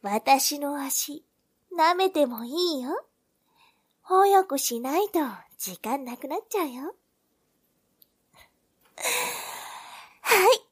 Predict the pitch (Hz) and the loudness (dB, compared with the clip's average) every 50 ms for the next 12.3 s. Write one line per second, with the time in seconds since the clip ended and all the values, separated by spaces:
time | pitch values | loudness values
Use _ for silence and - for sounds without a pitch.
0 | _ _ - - - - - - 285 320 330 339 339 320 302 254 240 233 - - | _ _ -2 -2 0 4 6 6 6 6 6 2 2 0 -2 -4 -8 -12 -8 0
1 | 285 339 403 427 - - - _ _ _ _ _ _ _ _ _ _ _ _ - | 4 6 6 6 6 2 -4 _ _ _ _ _ _ _ _ _ _ _ _ -20
2 | - - - - - - _ - - - - - - - - - - _ _ _ | -20 -20 -20 -20 -20 -20 _ -18 -18 -16 -16 -16 -18 -18 -20 -20 -20 _ _ _
3 | _ _ _ _ _ - - _ _ _ _ _ - - 392 - - - - 370 | _ _ _ _ _ -20 -20 _ _ _ _ _ -6 -6 -6 -6 -8 -10 -10 -8
4 | - - - - _ _ _ _ - 320 294 277 269 277 294 302 294 302 - - | -8 -8 -12 -16 _ _ _ _ -4 -4 -4 -4 -4 -4 -4 -2 -2 -2 -2 -4
5 | 320 - - - 262 277 359 349 320 302 - 254 254 - 349 381 392 427 415 359 | -6 -6 -4 0 2 4 4 4 2 0 -2 -4 -4 -2 0 2 4 4 4 2
6 | 311 254 233 233 - 285 294 320 302 - - 381 - 330 277 - 226 285 403 - | 0 -2 -4 -2 4 6 6 6 6 2 0 0 -2 -2 -6 -8 -8 -10 -8 -8
7 | - - - _ _ - - - - - 370 - - - _ - 277 254 - - | -10 -12 -14 _ _ -20 -18 -16 -16 -16 -16 -18 -18 -18 _ -10 -6 -2 0 0
8 | - 269 254 285 311 311 - 359 349 359 359 359 359 - - - 370 370 - - | 0 0 -2 -4 -4 -2 -2 0 0 0 -2 -4 -6 -10 -14 -16 -18 -16 -16 -16
9 | - - - - - _ _ _ _ - 285 - - - _ - 320 330 339 339 | -18 -18 -20 -20 -20 _ _ _ _ -10 -8 -6 -6 -6 _ 0 0 2 2 4
10 | 349 349 349 359 339 302 339 349 339 - 370 370 349 339 302 285 277 254 - - | 2 2 2 2 0 0 0 -2 -2 -2 -4 -2 -2 -2 -4 -6 -8 -10 -12 -12
11 | - 208 185 - - 240 247 233 - 262 262 269 294 294 294 294 277 294 320 - | -12 -10 -8 -6 -4 -4 -4 -4 -4 -4 -2 -2 -2 0 -2 -2 -2 -4 -4 -4
12 | - 294 285 - - 339 | -4 -6 -6 -6 -6 -8